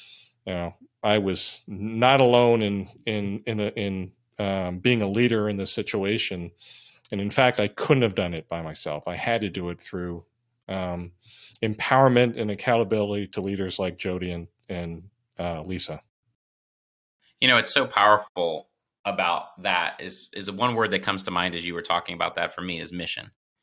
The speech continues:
Speaker 2: Oftentimes in a crisis, if we're all on the same mission, not only do we achieve, but we also learn a lot from it. And I think back to my hospital days, uh, H one N one,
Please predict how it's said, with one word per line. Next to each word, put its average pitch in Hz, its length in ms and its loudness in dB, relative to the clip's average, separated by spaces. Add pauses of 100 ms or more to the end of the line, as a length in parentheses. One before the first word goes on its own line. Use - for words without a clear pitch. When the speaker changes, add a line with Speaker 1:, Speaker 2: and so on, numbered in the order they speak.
(380)
Speaker 2:
Oftentimes 98 560 2
in 90 80 -4
a 87 60 -2
crisis, 90 720 0 (320)
if 98 180 -4
we're 101 200 2
all 104 400 6 (580)
on 92 220 0
the 95 80 -8
same 87 320 -2
mission, 87 480 -6 (640)
not 110 320 4
only 101 340 0
do 92 180 -8
we 90 140 -4
achieve, 92 640 -6 (220)
but 95 160 -6
we 95 100 -2
also 98 300 0
learn 95 240 -4
a 87 60 -6
lot 85 260 -8
from 78 200 -10
it. - 120 -12
And 85 100 -10
I 87 80 -4
think 95 220 -6
back 92 240 2
to 92 60 -8
my 90 140 -2
hospital 90 460 -2
days, 90 500 -4 (460)
uh, 87 240 -4
H 95 240 -2
one 90 140 0
N 98 180 2
one, 90 460 -2